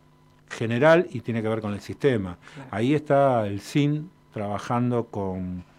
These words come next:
Speaker 1: el secretario de
Speaker 2: Ujú.
Speaker 1: Educación, con el subsecretario de Políticas Universitarias, tratando de encontrar alguna salida a estos, estas problemáticas, lo que hablábamos recién,
Speaker 2: Claro.
Speaker 1: el gasto de funcionamiento,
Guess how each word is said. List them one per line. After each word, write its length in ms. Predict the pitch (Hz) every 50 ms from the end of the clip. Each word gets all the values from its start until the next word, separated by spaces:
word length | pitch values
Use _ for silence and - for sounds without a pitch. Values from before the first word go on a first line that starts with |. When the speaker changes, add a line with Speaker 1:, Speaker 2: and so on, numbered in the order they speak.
| - -
Speaker 1:
el 120 | - 92 -
secretario 560 | - 113 98 95 92 - - 107 104 107 101
de 60 | 98 98
Speaker 2:
Ujú. 80 | 98
Speaker 1:
Educación, 440 | 95 92 101 - - 151 160 151 135
con 140 | 117 101 92
el 80 | 90
subsecretario 640 | - - 101 - - 110 98 92 - - 98 98 98
de 40 | 92
Políticas 380 | 98 95 101 98 104 101 98
Universitarias, 720 | 98 98 98 95 95 92 - 101 95 - 127 156 160 - -
tratando 400 | - 87 - - 98 98 98 98
de 60 | 95
encontrar 580 | 92 - 92 90 90 - 101 110 117 135 151 _ _ - - - - - _
alguna 460 | - 92 92 98 101 104 104 101 98 90
salida 600 | - - 107 101 110 117 123 135 143 160 165 - - - _ _ -
a 120 | 107 104 110
estos, 640 | 110 - - - 107 101 101 98 98 98 - - - 110
estas 240 | 110 - - 107
problemáticas, 580 | - 104 95 104 131 165 165 131 - 101 92 90
lo 100 | 92 92
que 60 | 98
hablábamos 300 | 95 98 98 98 98 92
recién, 280 | - 101 - - 147 120
Speaker 2:
Claro. 160 | 110 160 135
Speaker 1:
el 40 | -
gasto 240 | - 92 - - 98
de 60 | -
funcionamiento, 920 | 107 95 - 107 98 101 113 131 151 160 160 151 143 139 - 123 117 107